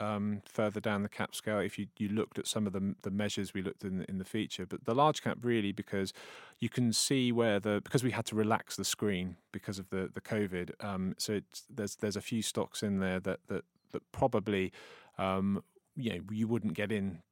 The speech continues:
um, you know, in, i-, if we'd had a normal past five years, whatever a normal past five years is. So, so it's, it's easier to, to really to illustrate the flags. So a screen like that's most useful to actually to look in the column on the right if you pick up the magazine and, and, and look at the flags of what's been failed,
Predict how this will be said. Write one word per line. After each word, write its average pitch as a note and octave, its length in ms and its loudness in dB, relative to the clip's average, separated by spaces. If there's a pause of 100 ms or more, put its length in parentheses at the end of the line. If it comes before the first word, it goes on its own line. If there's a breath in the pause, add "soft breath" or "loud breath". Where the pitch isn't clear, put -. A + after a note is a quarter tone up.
(120)
um, F#2 380 -6 (180)
you G#2 100 -4
know, F#2 80 -2
in, F#2 360 -4
i-, E2 220 -6
if - 100 -10
we'd G2+ 80 -6
had F#2+ 140 -6
a F#2+ 40 -2
normal F#2+ 340 -2
past - 320 -8
five F#2 380 -4
years, F#2 160 -4
whatever F#2 260 -4
a F2 40 -4
normal F2+ 260 -4
past - 280 -8
five F#2 280 -8
years F#2 220 -4
is. F#2+ 220 -2 (500 loud breath)
So, A2+ 240 -2
so - 180 -2
it's, G#2 200 0
it's - 160 -6
easier A#2 340 0
to, G#2+ 200 -2
to - 160 -6
really B2+ 240 4
to - 120 -4
illustrate G#2 320 -2
the F#2+ 60 -10
flags. F#2+ 400 -2
So G2+ 80 0
a - 20 0
screen B2 300 2
like G#2 120 0
that's - 220 -6
most A2+ 280 0
useful A2 400 -2
to F#2+ 100 -2
actually G2 200 -4
to - 100 -6
look G2 200 -4
in G2 120 0
the F#2 80 -2
column A#2 360 2
on G2+ 80 2
the G2 80 2
right G2+ 260 2
if - 140 -14
you - 80 -12
pick F#2+ 220 -8
up - 100 -6
the G2 60 -6
magazine F#2 560 -2
and, F#2 180 -2
and, F#2+ 280 -2
and G2 140 -4
look G2+ 140 -6
at - 100 -8
the G2+ 60 -8
flags G2 400 -4
of F#2+ 140 -10
what's - 180 -6
been F#2 280 -6
failed, E2+ 440 -2